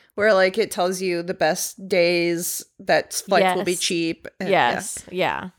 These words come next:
Speaker 2: That's what I use.
Speaker 1: I have seen, I've s-, I've
Speaker 2: It's pretty
Speaker 1: used
Speaker 2: nice.
Speaker 1: Hopper before, yeah.
Speaker 2: Yeah. Anyway, financial updates. Um,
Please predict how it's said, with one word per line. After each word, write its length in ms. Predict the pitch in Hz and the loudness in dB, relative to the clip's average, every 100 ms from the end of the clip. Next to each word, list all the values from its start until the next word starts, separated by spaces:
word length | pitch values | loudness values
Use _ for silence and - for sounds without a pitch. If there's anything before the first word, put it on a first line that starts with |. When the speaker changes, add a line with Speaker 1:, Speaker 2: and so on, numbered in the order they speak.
| - | -4
Speaker 2:
That's 220 | 190 185 | -2 -2
what 100 | 170 | -4
I 60 | 135 | -4
use. 240 | 147 147 | -4 -4
Speaker 1:
I 40 | |
have 220 | 214 208 196 | 0 0 0
seen, 420 | 226 208 196 208 254 | 0 2 0 -2 -8
I've 120 | 220 | -8
s-, 180 | - - - | -6 -6 -2
I've 140 | 214 | 0
Speaker 2:
It's 80 | 208 | 0
pretty 180 | 214 233 | 0 0
Speaker 1:
used 140 | - | 2
Speaker 2:
nice. 80 | - | 2
Speaker 1:
Hopper 280 | 165 - - | 0 0 -6
before, 340 | 170 - - - | -8 -12 -14 -14
yeah. 140 | - | -12
Speaker 2:
Yeah. 260 | 160 113 170 - _ - - - - | -8 -6 -8 -12 _ -20 -20 -12 -2
Anyway, 380 | 202 190 180 175 - _ | 2 4 2 -2 -12 _
financial 400 | 220 214 233 233 | -2 0 -2 -4
updates. 440 | 214 220 254 240 - 233 | -6 -4 -6 -6 -10 -4
Um, 680 | 247 254 262 262 269 254 | 0 0 0 0 -4 -8